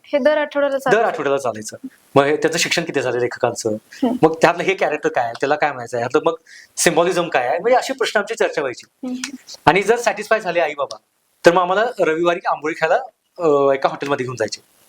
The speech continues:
Speaker 1: आणि
Speaker 2: तिथली आंबोळी
Speaker 1: सॅटिस्फाय
Speaker 2: आवडायची.
Speaker 1: झालं नाही तर मग?
Speaker 2: मग शिव्या असायच्या. मग ते ओरडा असेल, मग तेव्हा त्या कुठं जायचं नाही त्या दिवशी.
Speaker 1: हम्म.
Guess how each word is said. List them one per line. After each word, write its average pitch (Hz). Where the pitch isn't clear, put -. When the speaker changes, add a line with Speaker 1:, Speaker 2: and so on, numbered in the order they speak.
Speaker 1:
आणि 254
Speaker 2:
तिथली 262
आंबोळी 214
Speaker 1:
सॅटिस्फाय 190
Speaker 2:
आवडायची. 294
Speaker 1:
झालं 269
नाही 269
तर 269
मग? 285
Speaker 2:
मग 233
शिव्या 196
असायच्या. 120
मग 170
ते 220
ओरडा 175
असेल, 156
मग 180
तेव्हा 196
त्या 185
कुठं 170
जायचं 147
नाही 120
त्या 123
दिवशी. 120
Speaker 1:
हम्म. -